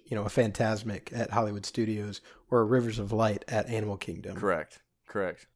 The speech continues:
Speaker 1: So I, I don't know. Y-, you know, for a hundred twenty-five dollars is expensive. If you get an annual pass or a Florida residence discount on it, you know, you're in the ninety dollar range. Maybe that's a little bit, little bit more reasonable at that point. To,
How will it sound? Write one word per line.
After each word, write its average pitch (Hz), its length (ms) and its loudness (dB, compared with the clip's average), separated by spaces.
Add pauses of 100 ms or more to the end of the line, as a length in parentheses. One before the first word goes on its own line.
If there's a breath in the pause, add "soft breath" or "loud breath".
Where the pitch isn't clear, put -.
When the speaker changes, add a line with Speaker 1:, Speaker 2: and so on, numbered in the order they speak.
Speaker 1:
So 202 220 10
I, 233 160 10 (100)
I 196 100 12
don't 214 140 10
know. 120 320 6
Y-, - 220 -4
you 185 140 6
know, 135 120 8
for 135 220 4
a 127 60 8
hundred 190 240 4
twenty-five 139 400 6
dollars 113 400 6
is 101 160 -6
expensive. 123 720 -2 (160)
If - 140 -6
you 113 100 2
get 127 140 6
an 113 80 4
annual 107 260 4
pass 139 440 6
or 107 60 -2
a 104 60 -4
Florida 135 320 4
residence 123 440 6
discount 139 520 2
on 143 160 4
it, 151 180 -2 (120)
you - 120 -18
know, 123 140 -8
you're 127 200 4
in 117 100 4
the 113 60 2
ninety 120 280 4
dollar 120 340 6
range. 123 380 4
Maybe 135 260 4
that's 127 240 4
a 117 60 0
little 120 220 0
bit, 107 280 -2 (120)
little 131 120 2
bit 123 120 6
more 110 160 0
reasonable 104 680 0
at - 120 -12
that - 220 -6
point. - 500 -8
To, 143 140 8